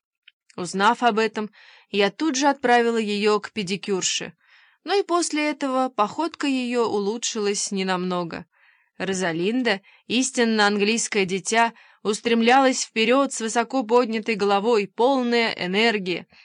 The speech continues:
Несчастная Марсель тащилась позади, бормоча: "Подождите меня,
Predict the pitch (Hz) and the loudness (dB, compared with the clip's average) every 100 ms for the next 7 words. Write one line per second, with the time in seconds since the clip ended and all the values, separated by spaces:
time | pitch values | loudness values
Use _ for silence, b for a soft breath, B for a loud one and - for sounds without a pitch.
0 | b _ - 185 175 240 214 208 185 175 | b _ -8 -4 -2 0 0 -2 -4 -4
1 | 170 - 277 330 311 - b b b - | -6 -6 -6 -6 -8 -14 b b b -4
2 | 190 - - 302 277 - 208 190 190 196 | -2 -2 0 0 -2 -4 -2 -2 -2 -2
3 | 196 180 180 175 165 - 196 175 - b | -4 -4 -6 -6 -6 -4 -4 -4 -6 b
4 | b b b 277 269 262 208 262 302 - | b b b 0 2 2 0 0 0 -2
5 | 247 220 196 170 | -4 -4 -4 -8